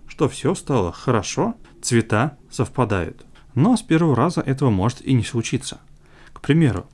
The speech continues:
из того же положения делаем те же три движения, поднимаем,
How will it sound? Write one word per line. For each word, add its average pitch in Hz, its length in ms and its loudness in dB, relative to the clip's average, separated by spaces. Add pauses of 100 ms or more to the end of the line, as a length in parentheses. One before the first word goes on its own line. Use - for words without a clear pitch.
(280)
из 135 120 -10
того 160 300 2
же 131 100 -2
положения 98 760 0 (640)
делаем 131 380 2
те 190 200 0
же 107 120 -6
три 175 160 -2
движения, 104 640 0 (320)
поднимаем, 104 640 -2